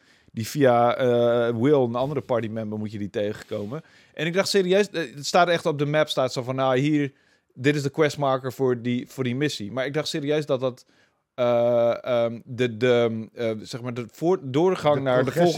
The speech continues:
Speaker 1: volgende ge-, gebied was.
Speaker 2: Precies.
Speaker 1: Snap je?
Speaker 2: Yep,
Speaker 1: Want
Speaker 2: dus
Speaker 1: dat, dat, het staat va-, staat het bij de deur, weet
Speaker 2: dus
Speaker 1: je
Speaker 2: je
Speaker 1: wel?
Speaker 2: ontweek hem expres, zeg maar.
Speaker 1: Ja, zo van, ah ja, dan kom ik later wel.
Speaker 2: Ja, dat ken ik. Dat is kut, ja.
Speaker 1: En, en toen
Speaker 2: Ja.
Speaker 1: bleek het gewoon op die map te staan. En was het gewoon een heel gebied dat ik nog niet gezien had. Waar ik nu, eh, aan het rondlopen ben. Zo van, oh,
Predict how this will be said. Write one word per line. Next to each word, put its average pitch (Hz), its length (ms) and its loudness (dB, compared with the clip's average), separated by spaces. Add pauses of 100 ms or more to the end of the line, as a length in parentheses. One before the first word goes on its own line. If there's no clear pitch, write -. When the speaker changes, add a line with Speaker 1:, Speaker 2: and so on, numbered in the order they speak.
(120)
Speaker 1:
volgende 139 200 4
ge-, 135 100 -8
gebied 135 320 -4
was. 101 240 -4
Speaker 2:
Precies. 117 500 -10
Speaker 1:
Snap 151 240 -6
je? 277 240 0
Speaker 2:
Yep, 139 300 -4
Speaker 1:
Want 143 180 0
Speaker 2:
dus 160 80 2
Speaker 1:
dat, 160 160 -6
dat, 170 120 0
het 170 140 -8
staat 196 220 2
va-, 196 180 0
staat 185 240 2
het 170 100 -2
bij 170 100 4
de 156 80 0
deur, 175 240 6
weet 117 100 4
Speaker 2:
dus 160 80 8
Speaker 1:
je 131 60 4
Speaker 2:
je - 60 6
Speaker 1:
wel? 165 100 6
Speaker 2:
ontweek 151 340 4
hem 135 180 0
expres, 139 440 0
zeg 113 180 -6
maar. 202 100 4
Speaker 1:
Ja, 120 200 6
zo 147 120 -4
van, 208 80 6
ah 220 100 6
ja, 214 60 10
dan 196 100 6
kom 202 120 -2
ik 190 60 -4
later 185 300 2
wel. 117 80 2
Speaker 2:
Ja, 127 120 4
dat 131 140 0
ken 147 200 -4
ik. 101 120 -8
Dat 117 120 -6
is - 80 -20
kut, 143 220 -14
ja. 90 200 -12
Speaker 1:
En, 185 260 -2
en 196 100 -4
toen 190 120 0
Speaker 2:
Ja. 165 60 -4
Speaker 1:
bleek 185 200 4
het 190 100 -2
gewoon 185 320 2
op 170 240 2
die 180 160 2
map 202 220 4
te 151 100 -10
staan. 135 320 0
En 143 60 -8
was 151 140 -6
het 147 140 -6
gewoon 156 200 0
een 147 80 0
heel 160 140 6
gebied 156 280 -2
dat 143 120 0
ik 120 80 -2
nog 127 100 -4
niet 123 140 -4
gezien 117 300 -6
had. 131 220 -2
Waar 143 140 2
ik 139 80 -4
nu, 170 220 0
eh, 139 160 0
aan 139 300 2
het 135 100 0
rondlopen 135 480 0
ben. 113 180 0
Zo 147 120 -10
van, 277 120 4
oh, 135 160 6